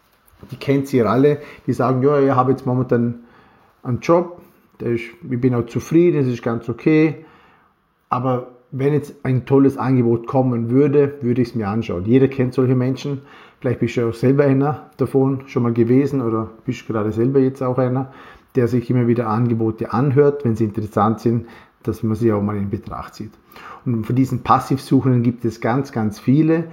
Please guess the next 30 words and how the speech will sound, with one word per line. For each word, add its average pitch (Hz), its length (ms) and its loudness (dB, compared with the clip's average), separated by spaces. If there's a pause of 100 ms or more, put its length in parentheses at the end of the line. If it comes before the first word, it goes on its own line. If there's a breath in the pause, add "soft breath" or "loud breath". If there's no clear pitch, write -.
(340 loud breath)
die 131 100 0
sind 117 140 -4
irgendwo 131 280 0
latent 131 580 0
zufrieden 143 540 0
in 135 80 4
einem 135 180 2
Unternehmen. 123 580 0 (1300 loud breath)
Die 117 100 -2
werden 117 220 2
sich 117 140 0
auf 117 140 0
jeden 120 200 2
Fall, 110 240 0
wenn 110 140 0
sie 107 260 -2 (120)
angeschrieben, 123 720 2
angerufen 117 680 2
werden, 113 360 2 (380 loud breath)
würden 110 200 2
sich 107 300 -4
auf 107 140 -2
jeden 104 180 2
Fall 104 100 0
mit 98 220 -2
dir 98 160 4
an 92 100 4
den 92 100 -2
Tisch 92 200 -6
sitzen. - 400 -12